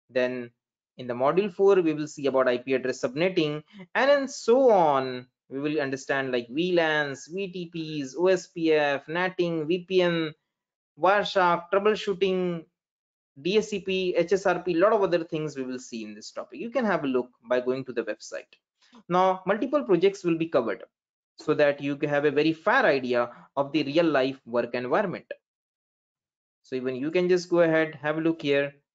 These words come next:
So multiple projects will be covered. Now,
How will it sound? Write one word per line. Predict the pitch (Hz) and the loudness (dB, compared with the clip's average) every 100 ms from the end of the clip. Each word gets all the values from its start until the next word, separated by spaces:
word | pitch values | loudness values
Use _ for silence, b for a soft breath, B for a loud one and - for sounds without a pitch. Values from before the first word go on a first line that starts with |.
| _ | _
So | - | -8
multiple | 135 135 143 147 | -6 -4 -2 -4
projects | 131 123 127 127 - | -4 -2 -2 -2 -10
will | 117 107 | -10 -8
be | 117 | -8
covered. | 107 87 - - _ _ _ _ 175 _ - | -6 -8 -12 -16 _ _ _ _ -20 _ 2
Now, | 156 143 - | 4 4 0